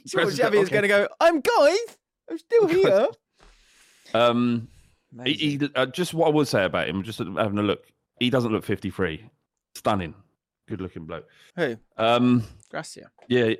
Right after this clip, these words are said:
Speaker 2: yeah. I, I think they, I think they keep him
Speaker 1: Hang
Speaker 2: up. But
Speaker 1: on,
Speaker 2: it's just that
Speaker 1: hang on. I think you're getting mixed up.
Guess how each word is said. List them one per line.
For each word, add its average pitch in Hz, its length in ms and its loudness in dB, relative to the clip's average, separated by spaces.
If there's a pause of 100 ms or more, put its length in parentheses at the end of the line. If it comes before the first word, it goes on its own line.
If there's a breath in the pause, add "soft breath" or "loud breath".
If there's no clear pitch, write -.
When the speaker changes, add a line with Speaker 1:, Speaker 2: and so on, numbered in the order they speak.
(180)
Speaker 2:
yeah. 175 320 4
I, 170 240 2
I 190 40 4
think 185 180 -6
they, 123 220 0
I 120 60 0
think 127 100 -4
they 92 120 -4
keep 104 160 -6
him 147 80 -2
Speaker 1:
Hang 151 160 -2
Speaker 2:
up. 123 80 0
But - 20 0
Speaker 1:
on, 123 60 0
Speaker 2:
it's 123 60 0 (100)
just 110 80 -8
that 123 60 2 (140)
Speaker 1:
hang 127 140 -6
on. 101 440 -16 (360)
I 123 180 -6
think 113 200 -14
you're 104 100 -14
getting 110 180 -18
mixed 113 280 -14
up. 127 200 -8